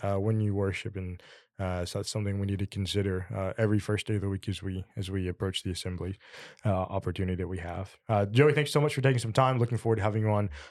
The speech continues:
uh, both next week and the week after. Thank you again so much for listening to this podcast. Looking forward to being with you next week. As always, you can go to our website,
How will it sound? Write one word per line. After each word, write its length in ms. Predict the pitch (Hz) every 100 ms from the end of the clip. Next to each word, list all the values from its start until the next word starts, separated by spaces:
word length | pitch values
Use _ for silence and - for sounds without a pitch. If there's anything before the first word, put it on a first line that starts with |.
| -
uh, 140 | 110 101
both 180 | 101
next 260 | 120 110 -
week 180 | 117 -
and 180 | 123 120
the 40 |
week 200 | 113 110
after. 300 | 120 120 127
Thank 240 | 117 120 131
you 100 | 160
again 180 | 143 135
so 140 | 127
much 200 | 127 113
for 100 | 113
listening 340 | 120 127 131
to 60 | 110
this 200 | 131 143
podcast. 540 | - 139 - 135 120
Looking 200 | 113 113
forward 260 | 104 107 104
to 60 | 101
being 220 | 104 101
with 160 | 101
you 60 | 101
next 320 | 104 113 -
week. 160 | 113 -
As 80 | 98
always, 340 | 104 110 98
you 40 | 104
can 20 |
go 80 | 104
to 60 | 101
our 200 | 101 120
website, 300 | 143 123